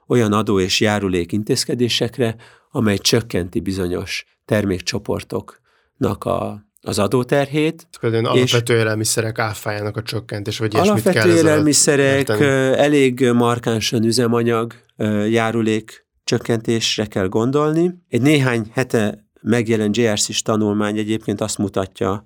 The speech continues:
Speaker 1: spanyol, ö, országi élelmiszertermékekre vonatkozó áfacsökkentés kapcsán, hogy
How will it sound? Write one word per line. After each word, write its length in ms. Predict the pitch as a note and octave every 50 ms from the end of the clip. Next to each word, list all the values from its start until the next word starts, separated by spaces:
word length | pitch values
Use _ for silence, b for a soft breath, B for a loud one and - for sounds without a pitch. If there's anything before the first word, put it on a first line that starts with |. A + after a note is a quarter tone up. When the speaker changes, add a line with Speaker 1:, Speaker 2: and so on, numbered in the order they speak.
| B B B B B B B B B
Speaker 1:
spanyol, 800 | - - - - A#2 A2+ A2 G#2+ G2+ G2+ G2+ G2+ G2+ - _ _ _
ö, 260 | - G2+ F#2 F#2 F#2
országi 920 | F#2+ - G2+ G2 G#2 - - - G2+ G2 F#2+ F#2 F#2 F#2+ F#2 F#2 F#2 F#2 - b b b b b b b
élelmiszertermékekre 1300 | b - A#2+ A#2 A2+ A2 G#2 G#2 G2+ - A2 G2 - - G#2+ G2+ G2+ G#2 F#2+ - G#2+ G2 - - -
vonatkozó 480 | G2 G2+ G2+ F#2+ F#2 - - A2 F2+ G#2+
áfacsökkentés 760 | G2+ G2 - - G#2 - - - - B2 F#2+ F2+ - F#2 -
kapcsán, 400 | - A2 A2+ - - - B2+ A#2
hogy 240 | G#2+ A2+ G2+ G#2